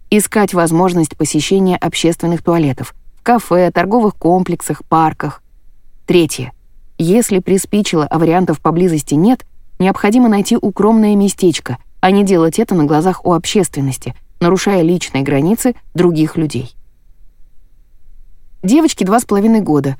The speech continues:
Научилась делать мастурбационные движения перед сном. Как переключить? Вы можете погладить дочке спинку, сделать ей массаж,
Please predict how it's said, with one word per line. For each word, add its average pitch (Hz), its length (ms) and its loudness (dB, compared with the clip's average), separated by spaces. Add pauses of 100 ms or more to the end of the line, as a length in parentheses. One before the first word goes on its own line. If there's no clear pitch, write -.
(140)
Научилась 226 480 2
делать 269 400 2
мастурбационные 202 800 2
движения 185 480 2
перед 180 240 0
сном. 127 300 0 (200)
Как 254 260 2
переключить? 208 720 -2 (1000)
Вы 269 200 4
можете 269 340 2
погладить 240 420 2
дочке 214 300 -2
спинку, 151 500 -4 (240)
сделать 208 360 0
ей 175 80 2
массаж, 151 540 -2